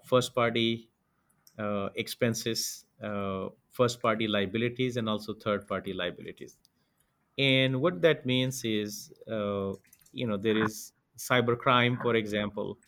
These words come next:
uh, social engineering, invoice mani-, manipulation, uh, phishing attacks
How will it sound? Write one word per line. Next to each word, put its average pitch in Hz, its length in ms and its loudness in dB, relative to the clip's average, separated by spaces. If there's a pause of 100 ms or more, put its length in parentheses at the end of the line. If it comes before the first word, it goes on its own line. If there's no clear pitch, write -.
(640)
uh, 92 420 -6
social 120 460 -2
engineering, 113 600 0
invoice 107 460 0
mani-, 107 340 -2
manipulation, 104 920 -2 (840)
uh, 98 100 -6
phishing 131 480 0
attacks 110 580 -2